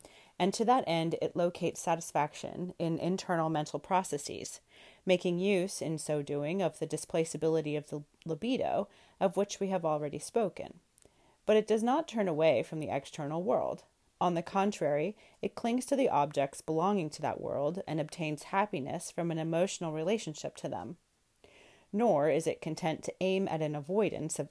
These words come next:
unpleasure, a goal, as we might call it, of weary resignation. It passes this by without heed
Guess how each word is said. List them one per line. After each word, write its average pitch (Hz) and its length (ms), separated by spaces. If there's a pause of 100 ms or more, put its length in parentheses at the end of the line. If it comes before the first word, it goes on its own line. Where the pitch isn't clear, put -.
(120)
unpleasure, - 680 (560)
a 180 80
goal, 175 380
as 151 220
we 196 100
might 156 240
call 127 300
it, 175 180
of 147 280
weary 165 360
resignation. 156 840 (680)
It 208 160
passes 240 420
this 170 220
by 139 380
without 165 480
heed - 480